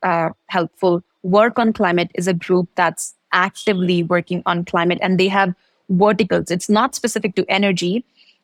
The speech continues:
It has a, everything based on agriculture, you know, like, land pollution, water, soil. There's so many different verticals. So Work on Climate is, like, a really good, uh, place to start with. Climate Tech V C is another space where you can learn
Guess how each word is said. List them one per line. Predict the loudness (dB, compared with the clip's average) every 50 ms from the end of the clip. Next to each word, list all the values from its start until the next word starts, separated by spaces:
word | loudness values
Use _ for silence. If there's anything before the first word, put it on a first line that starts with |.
| _ _ -4
It | -4 -4 -2
has | -2 0 0 0 -2 -4 -6 -6
a, | -6 -6 -6 -10 _ _ _ _ -2 0
everything | 0 2 2 2 4 4 4 4
based | 4 4 2 2 0 0 -2
on | 0 0 -2 -2 0
agriculture, | 0 0 2 0 0 0 0 -2 0 0 0 0 2 2 0 0 -4 -8 -12 -14 -14 -8 -2
you | 0 2
know, | 2 2 2 2
like, | 2 2 0 -2 -4 -8 -16 _ _
land | 2 4 4 4 4 2 2 0
pollution, | -2 0 0 0 0 0 -2 -2 -2 0 0 0 2 2 4
water, | 6 6 6 4 4 2 2 2 2
soil. | 0 0 0 2 2 4 4 4 2 0 -2 -4 _ _ _
There's | -2 -2 -2
so | -4 -4 0 2 4 6
many | 6 6 6 6
different | 4 4 2 2 2
verticals. | 2 2 0 -2 -4 -8 -10 -10 -10 -14 -16 -18 _ _ _ _ _ _ _
So | -4 0 0 2
Work | 4 4 2 2 2 0
on | 0 0
Climate | 2 0 0 2 0 -2 -2
is, | -2 0
like, | 0 0 0
a | 0 0
really | 2 2 4 4 4 4 2
good, | 2 2 0 0 0 -2 0
uh, | 0 0 0
place | 0 0 -2 -2 0 0
to | -4 -4
start | -2 0 0 0 -2 -2 -2
with. | -2 -2 0 -2 -4 _ _ _ _ _ -4
Climate | -2 0 0 0 -2 -2 -2
Tech | -4 -4 -4 -2
V | -2 0 0 0
C | 0 -4 -4 -2 0 2 2 2 2 2
is | 0 -2 0 0
another | 0 0 0 0 0 -2
space | -2 -4 -2 0 0 0 0 0
where | 0 0
you | 2 2 0
can | 2 2 2 4 4
learn | 4 4 4 4 2 2 0